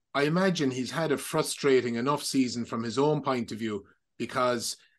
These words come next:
you know, he's so good, and, like, he, he, he's not gonna be wanting to come in as this impact sub. He's, he's wanting to be playing, and he wants to be the man, as he was when he came in. And Cahir O'Kane, I saw, had a, a stat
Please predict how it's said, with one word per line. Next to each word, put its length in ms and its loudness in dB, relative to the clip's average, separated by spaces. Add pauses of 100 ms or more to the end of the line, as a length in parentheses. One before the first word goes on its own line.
(200)
you 340 0
know, 140 4
he's 240 -4
so 260 2
good, 420 4 (520)
and, 420 -2 (340)
like, 300 -2
he, 300 -6
he, 520 -8
he's 220 -2
not 220 -2
gonna 200 0
be 140 -2
wanting 440 -2
to 80 -8
come 180 -4
in 100 0
as 140 -4
this 200 -4
impact 400 -4
sub. 300 -2
He's, 260 -4
he's 280 -6
wanting 220 0
to 140 -2
be 140 -4
playing, 320 0
and 100 -2
he 80 -2
wants 300 -2
to 60 -10
be 100 -2
the 80 -6
man, 400 -2 (320)
as 240 0
he 80 -2
was 340 2
when 80 -4
he 100 -2
came 260 -4
in. 320 0
And 340 -4 (540)
Cahir 260 0
O'Kane, 460 0
I 140 -2
saw, 300 0
had 200 -4
a, 260 -4 (300)
a 80 -8
stat 440 -2